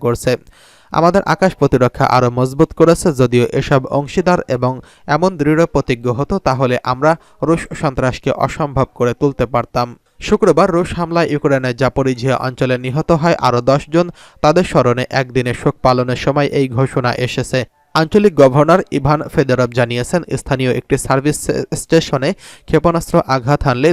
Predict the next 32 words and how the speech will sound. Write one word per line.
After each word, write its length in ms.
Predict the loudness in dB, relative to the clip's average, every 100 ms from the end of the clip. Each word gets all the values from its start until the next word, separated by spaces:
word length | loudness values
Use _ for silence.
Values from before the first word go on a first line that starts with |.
| 2
দুই 120 | 0 0
শিশুসহ 440 | -4 -4 0 2 2 2
আরও 140 | 2 0 0
চব্বিশ 300 | 0 0 2
জন 100 | 0 0 -2
আহত 200 | -2 0 0
হয়েছেন। 340 | 0 0 -2 -4 -8 -18 -20 _ -2
ইউক্রেনের 420 | 2 2 2 2 2
রাষ্ট্রীয় 300 | 2 2 4
জরুরি 260 | 2 2 0 -2
সেবা 220 | -2 0 0
বিভাগ 200 | 0 -2 -2 -2
জানিয়েছে, 400 | -2 -4 0 -2 -2 -16 _ -2
একই 180 | 2 2 2
দিনে 140 | -2 -2
ইউক্রেনের 440 | -2 0 0 0 -2 -4
ক্রিবিরি 420 | 0 2 4 4 2 0 0
শহরে 280 | 2 2 0 -2
বিমান 220 | -2 -2
হামলায় 320 | -4 -2 -2 0
আরও 120 | 0 0 -2
তিনজন 340 | -2 0 0 0
নিহত 240 | -2 0 0
হবার 260 | 2 2 0 0
খবর 240 | 0 2 0 0
জানিয়েছেন। 480 | -2 -4 -4 -4 -6 -10 -20 -20 _ -6
হামলার 280 | -2 -2 0
পরে 160 | 0 0
জেলেনস্কি 460 | 0 -2 -2 -4 -2 0
বলেন, 200 | 0 0 0
রুশ 140 | -2 -2
প্রেসিডেন্ট 400 | -4 -2 -2